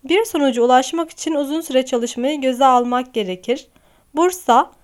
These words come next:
Simyacılar değerli olmayan maddeleri daha değerli maddelere dönüştürmeye çalıştılar. Çalışırlar. Ceyhan. Bazı elementler rastlantı sonucu bulunmuştur. Denizli. Araştırmalar her zaman istenen sonuca ulaşmayabilir.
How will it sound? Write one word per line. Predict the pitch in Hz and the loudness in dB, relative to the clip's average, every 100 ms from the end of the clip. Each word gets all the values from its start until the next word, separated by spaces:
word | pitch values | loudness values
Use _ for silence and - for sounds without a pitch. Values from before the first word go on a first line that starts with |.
| _ | _
Simyacılar | - 302 294 311 302 320 370 359 | -8 -2 0 0 2 4 4 4
değerli | 294 294 294 311 | 6 8 8 6
olmayan | 294 370 339 269 240 | 4 4 0 0 0
maddeleri | 233 226 - 220 226 294 | 0 -4 -4 -2 -2 0
daha | 277 311 311 | 0 0 2
değerli | 277 240 226 | 2 2 0
maddelere | 220 220 220 233 285 | -4 -4 -6 -6 -2
dönüştürmeye | 269 254 254 - 254 254 254 | -2 -2 -6 -6 -2 -2 -2
çalıştılar. | 254 202 202 - 190 190 247 - - _ _ _ _ _ | -4 -6 -8 -8 -2 0 -2 -6 -18 _ _ _ _ _
Çalışırlar. | - 233 220 247 226 196 196 320 - _ _ _ _ _ _ | -4 -4 -2 -4 -2 0 0 -2 -8 _ _ _ _ _ _
Ceyhan. | - 330 359 254 269 - _ _ - | 2 4 6 4 2 -2 _ _ 8
Bazı | 311 381 370 | 8 8 6
elementler | 311 262 247 226 226 247 320 | 6 6 2 0 0 4 6
rastlantı | 302 269 269 285 277 | 4 2 2 0 0
sonucu | - 277 226 208 | -6 -4 -4 -6
bulunmuştur. | 208 196 196 190 - - 233 311 _ _ _ _ _ | -8 -8 -10 -12 -12 -8 -8 -8 _ _ _ _ _
Denizli. | 285 302 339 294 226 285 - _ _ | 0 0 -2 -2 0 0 -2 _ _
Araştırmalar | 254 277 320 - 311 320 339 370 | 8 8 8 4 -2 2 4 2
her | 370 403 | 2 2
zaman | 392 269 277 311 | 2 0 -2 -2
istenen | 262 - 285 320 | -4 -2 -2 -2
sonuca | 320 262 233 285 | -2 -4 -2 -2
ulaşmayabilir. | 277 254 262 247 240 262 247 208 214 262 | 2 2 0 -4 -2 -2 -2 -2 -4 -6